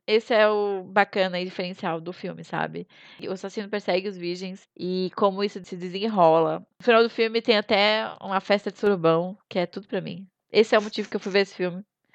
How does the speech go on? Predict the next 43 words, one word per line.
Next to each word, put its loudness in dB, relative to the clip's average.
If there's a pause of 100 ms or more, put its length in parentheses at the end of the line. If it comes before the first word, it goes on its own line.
(140)
porque -2
o 2
Bruno -4
tinha -6
comentado 0
isso. -4 (580)
E 8
esse 6
filme 0
também 0
tem 2
a 4
Brittany 0
Murphy, -4
que -6
é 0
muito -10
maravilhosa. 0
Então, -4
é -2
um -4
filme -10
muito -6
legal, 4
muito -8
divertido. -4 (160)
Eu -2
gostei 2
muito -6
desse -10
filme. -6
Provavelmente 0
eu -10
vou 4
assistir -4
novamente, -4 (300)
É -8
uma, -6
é -4
uma -4
coisa -6
maravilhosa. -4
Então, -12